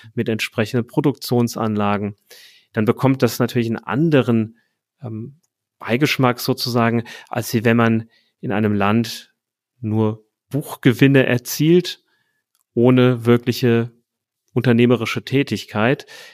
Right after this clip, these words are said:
Das ist aber in den allermeisten Fällen gar nicht der Fall und auch nur noch sehr bedingt möglich, jedenfalls aus der Perspektive jetzt des deutschen Mittelstands. Und wir reden ja hier bei den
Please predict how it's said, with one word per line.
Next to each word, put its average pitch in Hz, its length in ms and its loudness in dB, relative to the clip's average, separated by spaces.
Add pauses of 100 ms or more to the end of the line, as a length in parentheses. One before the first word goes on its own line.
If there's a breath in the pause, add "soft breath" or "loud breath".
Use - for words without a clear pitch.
Das - 140 -8
ist 131 140 -4
aber 107 160 0
in 110 420 -4
den 107 100 -8
allermeisten 113 600 -2
Fällen 110 440 -4 (580 soft breath)
gar 101 140 0
nicht 110 300 -4
der 95 120 -2
Fall 127 420 0
und - 400 -6 (180)
auch - 300 -16 (140)
nur 110 140 -6
noch 101 160 -4
sehr 110 140 -2
bedingt 101 460 -2
möglich, 127 480 4 (160 loud breath)
jedenfalls 104 680 -2 (240 loud breath)
aus - 180 -10
der 110 80 -6
Perspektive 104 680 -4
jetzt 98 240 -6
des - 320 -14
deutschen 104 420 -4
Mittelstands. 127 640 0
Und 98 60 0
wir 95 100 0
reden 104 160 0
ja 98 40 0
hier 92 100 -6
bei 95 80 -6
den 90 200 -6